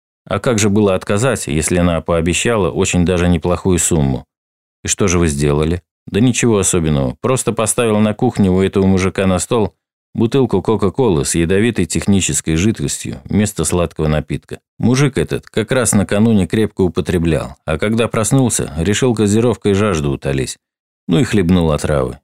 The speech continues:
и моментально сжёг себе все внутренности подчистую. В карете скорой помощи помер, не приходя в сознание. Короче, несчастный случай в самом чистом виде». Пятак криво усмехнулся.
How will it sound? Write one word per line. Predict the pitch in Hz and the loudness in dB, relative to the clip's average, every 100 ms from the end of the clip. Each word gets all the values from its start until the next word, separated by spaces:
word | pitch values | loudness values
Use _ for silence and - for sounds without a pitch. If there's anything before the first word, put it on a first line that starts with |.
| - | -2
и | 87 | 2
моментально | 82 78 73 113 117 87 | 2 2 0 0 2 2
сжёг | 80 73 | 0 -2
себе | - 71 69 | -2 -4 -4
все | - | -4
внутренности | 67 82 95 92 80 - - | -2 0 0 -2 -2 -4 -8
подчистую. | 73 - - - 71 64 - _ _ _ _ _ _ | -10 -8 -8 -4 -4 -4 -6 _ _ _ _ _ _
В | |
карете | 82 80 73 73 | -4 -2 -2 -4
скорой | - 80 73 | -2 -2 -2
помощи | - 117 98 - - - _ - | 0 2 2 -2 -8 -12 _ -4
помер, | 120 107 69 | 0 0 0
не | 69 | -4
приходя | - 76 85 85 104 | -4 -4 -2 -2 -2
в | |
сознание. | - 69 67 64 62 58 - _ _ _ - | -2 -2 -2 -2 -4 -8 -12 _ _ _ -4
Короче, | 120 123 - 73 - | 0 0 -2 -4 -2
несчастный | 117 139 - 131 123 110 | 0 0 0 -2 0 0
случай | 135 131 - 73 | 2 2 2 0
в | |
самом | - 113 98 80 | 0 0 0 0
чистом | - 87 85 76 | -2 -2 -2 0
виде». | 71 67 57 - _ _ _ _ - | 0 -2 -6 -14 _ _ _ _ -6
Пятак | 107 127 117 | -4 -4 -2
криво | 107 101 92 | 0 2 2
усмехнулся. | 82 85 - 120 64 - | 2 0 0 -2 -2 -6